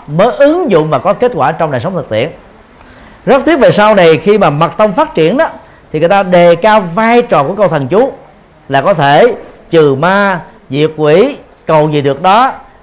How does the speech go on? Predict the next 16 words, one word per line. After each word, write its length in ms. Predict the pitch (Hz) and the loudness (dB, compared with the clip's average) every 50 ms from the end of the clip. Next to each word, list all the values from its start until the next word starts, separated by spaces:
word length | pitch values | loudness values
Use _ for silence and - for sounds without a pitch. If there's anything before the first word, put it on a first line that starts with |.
| _ | _
mang 420 | - 151 180 190 196 196 190 170 170 | -6 -2 -2 0 0 -2 -4 -4 -4
bình 180 | 156 147 147 | -4 -4 -4
an, 440 | 160 175 185 202 208 208 202 190 175 160 - | -4 -2 0 0 0 0 -2 -6 -10 -10 -4
hết 240 | - 233 277 214 185 | -2 -2 -2 -2 -2
bệnh 180 | 151 147 160 | -2 -4 -2
tật, 220 | 156 - 147 156 - - - - - - _ - | 0 0 0 0 -2 -6 -16 -20 -20 -20 _ -8
thăng 260 | - 196 202 196 196 | -4 -4 -2 0 0
quan 140 | 208 196 190 | 0 0 0
tiến 220 | 185 247 262 254 254 | -2 -4 -6 -2 0
chức, 340 | 277 285 302 294 - - 175 | 0 0 0 0 -4 -14 -8
mua 220 | 170 175 185 196 | -4 -2 -2 0
may 180 | 190 202 196 202 | 0 0 0 0
bán 200 | 196 226 247 254 | 0 0 0 2
đắt, 200 | 262 277 277 277 - - - - _ - | 2 0 0 0 -6 -18 -20 -20 _ -8
vân 180 | - 170 175 180 | -4 -2 0 0
vân. 160 | 190 190 170 | 0 0 -2